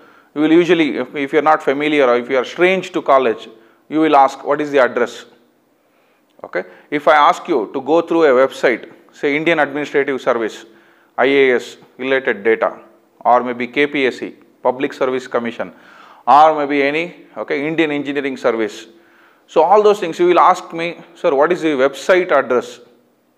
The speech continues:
to go through the information?" Okay. So address is nothing but it is usually,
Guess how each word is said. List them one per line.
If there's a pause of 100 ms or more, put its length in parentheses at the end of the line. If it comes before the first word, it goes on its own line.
to (100)
go
through
the
information?" (1000)
Okay. (280)
So
address
is
nothing
but
it
is (480)
usually,